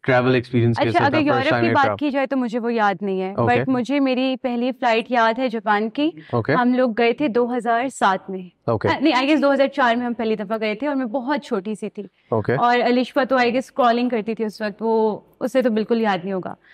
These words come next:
Speaker 1: ओके।
Speaker 2: पहला मुझे वो याद है, क्योंकि वहाँ पे खाला रहती हैं, मामू रहते हैं, सब
Speaker 1: हाँ।
Speaker 2: वहाँ पे रहते हैं।
Speaker 1: सही।
Speaker 2: तो उनसे मिलना मिलाना, और सिर्फ वो याद है। अब, अब जब जाओ ना, तो अब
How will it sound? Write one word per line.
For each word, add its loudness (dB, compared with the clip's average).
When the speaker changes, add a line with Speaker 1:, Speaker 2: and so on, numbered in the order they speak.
Speaker 1:
ओके। 2
Speaker 2:
पहला 2
मुझे 2
वो 2
याद 2
है, 0
क्योंकि -4
वहाँ -4
पे -4
खाला 0
रहती -2
हैं, -2
मामू 0
रहते -4
हैं, -4
सब -2
Speaker 1:
हाँ। 0
Speaker 2:
वहाँ -2
पे -4
रहते -4
हैं। -6
Speaker 1:
सही। 0
Speaker 2:
तो 2
उनसे -2
मिलना 2
मिलाना, 0
और 2
सिर्फ -6
वो 4
याद 2
है। 2
अब, 0
अब 0
जब 4
जाओ 2
ना, 2
तो -2
अब 0